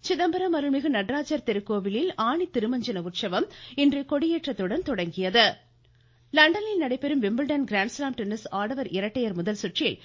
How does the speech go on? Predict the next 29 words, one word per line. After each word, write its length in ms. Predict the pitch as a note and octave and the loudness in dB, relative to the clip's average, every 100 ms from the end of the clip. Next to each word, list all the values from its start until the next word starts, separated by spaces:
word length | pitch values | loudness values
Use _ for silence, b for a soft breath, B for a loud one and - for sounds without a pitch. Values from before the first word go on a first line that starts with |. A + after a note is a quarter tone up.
| B B | B B
இந்தியாவின் 460 | B3 C4 C#4+ C4 B3 | 2 4 4 2 -2
ஸ்மித் 360 | - A3 C4+ G#3+ | -2 -2 -2 0
நாகல், 340 | F#3 F#3 D#4+ - | 0 0 -4 -2
செர்பியாவின் 560 | A3+ - A#3 G3+ G3 - | -6 -2 -2 0 -2 -2
லஜோவிச் 520 | G#3+ A3 D4+ A#3 - | -4 -2 -2 -2 -2
இணை 320 | F3+ F#3+ G4 B B | 0 0 0 B B
ஸ்பெயின் 400 | - - E4 G4 | -6 2 4 4
இணையை 360 | G#3 A3 G3+ D#4 | 2 2 2 0
இன்று 260 | B3 D4+ C#4+ | 0 2 2
எதிர்கொள்கிறது. 760 | D#3+ E3+ F3+ F3+ - G3+ F#3 - b b | -2 -4 -4 -2 0 4 2 0 b b
மற்றொரு 380 | A#3 A3 B3+ G3+ | -2 0 -2 -2
ஆட்டத்தில் 560 | F3 F#3+ A3 F4+ G#3 | -4 -6 -4 -2 0
ரோஹன் 220 | G3+ B3 G#3+ | 0 0 -2
போப்பண்ணா 420 | F#3 F#3 G3 C4+ | -2 0 -2 -2
ஆஸ்திரேலியாவின் 640 | A3 A3+ C4 A3 G3+ F#3+ F#3 | -4 -4 -4 -2 -2 -2 -2
எப்டன் 360 | F3+ F3 A3 | -4 -2 0
இணை 320 | F#3 F3 F4+ B B B | 2 4 2 B B B
பிரான்ஸ் 360 | D4 C#4 F#4 - | 0 2 2 -2
இணையுடன் 460 | G#3 A3 F#3+ F3+ F4 A#3 | 0 0 0 0 0 2
மோதுகிறது. 580 | G3 F3+ A3 F#3+ A3 F3+ - _ b b b b | 2 0 0 4 6 4 -4 _ b b b b
கனடா 340 | - D#4+ F#4+ G#4 | 6 6 6 0
ஓபன் 300 | - E4+ C#4+ | 0 2 2
பேட்மிண்டன் 460 | G#3 G#3 D4+ C#4+ | 2 0 -4 -4
போட்டியின் 400 | B3 A#3 B3+ C#4+ | -4 -4 0 0
ஆடவர் 420 | G#3 G#3 C4 D4 | 2 0 2 -2
இரட்டையர் 540 | A3+ G3 A3 C#4+ A#3+ - | -2 -2 -2 -2 -4 -2
காலிறுதிக்கு 540 | F#3 G3 G#3+ G#3+ - | 0 0 0 -2 -4
முந்தைய 340 | G3 F#3+ B3 A#3 | -2 0 0 0
சுற்றுக்கு 580 | G3+ - G3 D4+ F3 | -2 -4 -4 0 0